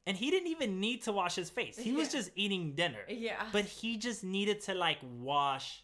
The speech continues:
Speaker 1: something off.
Speaker 2: Yeah.
Speaker 1: And that's what made him think about that flyer.
Speaker 2: Yeah.
Speaker 1: I just think the choreography, I don't know if that was all done in one shot or not, but I felt so stressed out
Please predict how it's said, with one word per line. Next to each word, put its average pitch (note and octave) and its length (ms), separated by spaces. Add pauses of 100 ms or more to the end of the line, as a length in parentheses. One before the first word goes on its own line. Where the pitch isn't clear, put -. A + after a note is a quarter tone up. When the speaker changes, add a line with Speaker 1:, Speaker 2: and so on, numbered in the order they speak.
Speaker 1:
something D#3+ 720
off. - 280 (220)
Speaker 2:
Yeah. F#3 220 (440)
Speaker 1:
And E3 220
that's E3 260
what F3 120
made D#3+ 180
him D3 100 (100)
think C3+ 180
about A#2+ 300
that A2+ 200
flyer. G#2 480 (140)
Speaker 2:
Yeah. F#3+ 100 (680)
Speaker 1:
I D#3+ 100
just G3 160
think F#3 220
the E3+ 80
choreography, C3 1080
I D#3 60
don't F3+ 140
know F3+ 60
if E3 80
that D3+ 120
was C#3+ 140
all C#3 120
done C3 140
in B2 160
one B2 160
shot A#2+ 280
or A#2 80
not, A#2+ 360
but A#2+ 380
I E3+ 120 (220)
felt F#3 400
so D#3+ 300
stressed - 500
out A#2+ 260